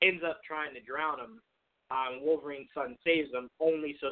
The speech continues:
he could kill him himself. It was really weird dynamic. Um, but that was the first time I had ever heard of the character, and I thought, I thought he was super dope. That's who I thought X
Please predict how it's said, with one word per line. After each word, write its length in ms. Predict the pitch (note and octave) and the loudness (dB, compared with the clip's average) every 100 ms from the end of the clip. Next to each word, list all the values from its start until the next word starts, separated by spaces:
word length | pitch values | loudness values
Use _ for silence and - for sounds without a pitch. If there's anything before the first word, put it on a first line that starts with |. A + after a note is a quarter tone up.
| - | -2
he 160 | A3 | -2
could 180 | G#3+ C#3 | -2 -4
kill 200 | D3 B2 | -2 0
him 100 | A2+ | -2
himself. 440 | A2+ A2 - G#2+ - | -8 -10 -4 -2 4
It 160 | G3+ | 4
was 100 | G3 F3+ D3 E3+ D3+ | 4 -4 -10 -20 -6
really 240 | F3+ F#3 D#3 | -2 0 -2
weird 260 | C#3 C3 A2 | -4 -8 -8
dynamic. 500 | A2 G#2 G2+ - _ _ - - - D3 | -10 -10 -16 -18 _ _ -18 -8 -2 2
Um, 380 | D3+ C#3+ D#3 D3 | 4 2 0 -6
but 120 | C#3+ | -6
that 160 | E3+ | -6
was 80 | F3 | -6
the 140 | D#3+ D3 | -12 -10
first 220 | D#3+ D3+ | -10 -10
time 160 | C#3+ C#3+ | -12 -12
I 160 | C3+ C3 | -12 -12
had 80 | |
ever 220 | C3 B2 B2 | -12 -14 -14
heard 180 | C3 | -14
of 80 | B2 | -14
the 140 | A2+ - | -16 -6
character, 480 | C#3 C#3 B2 A2 G#2 | -4 -4 -6 -10 -8
and 160 | A#2 A#2 A#2+ | -8 -2 0
I 100 | D3 | 0
thought, 260 | C3 B2+ - - | 0 -2 -2 -8
I 140 | C3 | -4
thought 180 | C3 A#2+ | -2 -2
he 80 | A2 | -4
was 80 | G#2+ - | -12 -2
super 180 | D3 C3+ | -2 0
dope. 240 | G#2 G2+ | -2 2
That's 220 | D3 F3+ - | 4 4 2
who 100 | F3 | -2
I 100 | D3+ - | -2 -4
thought 280 | D3+ C#3 B2 _ _ _ _ _ | -4 -4 -6 _ _ _ _ _
X 120 | D#3 | -4